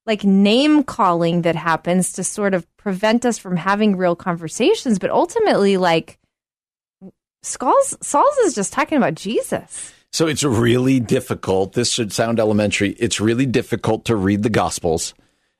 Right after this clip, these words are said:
Speaker 2: and say that Jesus didn't care about how we live.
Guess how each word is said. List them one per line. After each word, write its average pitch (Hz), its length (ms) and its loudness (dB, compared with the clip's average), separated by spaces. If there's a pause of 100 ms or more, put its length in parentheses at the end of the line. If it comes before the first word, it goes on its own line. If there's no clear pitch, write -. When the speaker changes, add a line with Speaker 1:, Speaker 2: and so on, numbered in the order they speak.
(100)
Speaker 2:
and 113 220 0
say 117 260 2
that 104 260 -2 (220)
Jesus 110 540 2
didn't 101 380 0
care 101 280 0
about 90 220 0
how 92 180 -2
we 85 160 0
live. 73 420 -2